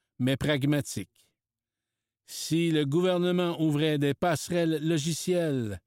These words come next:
pour intégrer ces documents officiels de manière sécurisée, on sauterait sur l'occasion, dit André Bayev.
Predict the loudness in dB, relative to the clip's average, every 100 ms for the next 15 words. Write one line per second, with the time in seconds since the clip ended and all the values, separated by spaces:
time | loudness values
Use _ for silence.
0 | _ _ _ _ -2 -2 0 -2 0 0
1 | 0 0 0 0 0 0 -2 -2 0 0
2 | 0 -2 -4 -4 -2 0 0 -2 0 2
3 | 0 -2 -6 -8 -6 -2 -2 0 0 -2
4 | _ _ _ _ -6 -2 -2 -4 -4 0
5 | 2 2 0 -2 0 0 0 0 -2 0
6 | 0 -2 -6 _ _ _ -6 -2 -2 -4
7 | -2 0 0 -2 -4 -8 -12